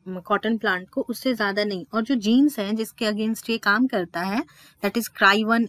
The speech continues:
A C, cry two A B and then cry one A B, इस तरीके से ये काम करता है।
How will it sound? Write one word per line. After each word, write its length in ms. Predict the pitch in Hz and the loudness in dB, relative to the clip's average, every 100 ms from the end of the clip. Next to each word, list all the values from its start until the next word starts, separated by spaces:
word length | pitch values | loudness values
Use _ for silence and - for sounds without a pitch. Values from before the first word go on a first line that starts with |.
| 196 | 0
A 120 | 214 | -2
C, 200 | - 220 220 214 - | -2 -6 -6 -8 -2
cry 180 | 190 185 202 - | 0 0 -2 4
two 100 | 277 302 247 | 6 6 4
A 160 | 240 233 | 0 2
B 80 | 233 262 - _ _ | 0 0 -2 _ _
and 160 | 202 202 | -2 0
then 140 | 214 202 - | 0 -4 -2
cry 180 | 208 208 196 | 2 2 2
one 220 | 247 247 294 _ - | 2 4 0 _ -4
A 80 | 330 302 | -2 -2
B, 100 | 302 294 _ _ - | -4 -10 _ _ -4
इस 140 | 226 - | -4 -2
तरीके 300 | 214 202 208 | -4 -2 -2
से 140 | 220 | -2
ये 80 | 208 | -2
काम 240 | 180 170 | -2 -4
करता 260 | 175 175 | -6 -6
है। 100 | 190 | -4